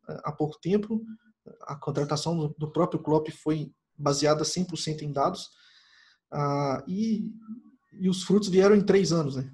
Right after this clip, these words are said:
Pode demorar, mas quando você tem métodos bem definidos, modelo de jogo bem definido, critérios muito bem traçados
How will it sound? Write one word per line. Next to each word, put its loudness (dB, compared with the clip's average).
Pode 8
demorar, 8
mas -2
quando -2
você -2
tem -4
métodos 2
bem 0
definidos, -6
modelo 6
de 2
jogo 6
bem 2
definido, -6
critérios 2
muito 0
bem 0
traçados -4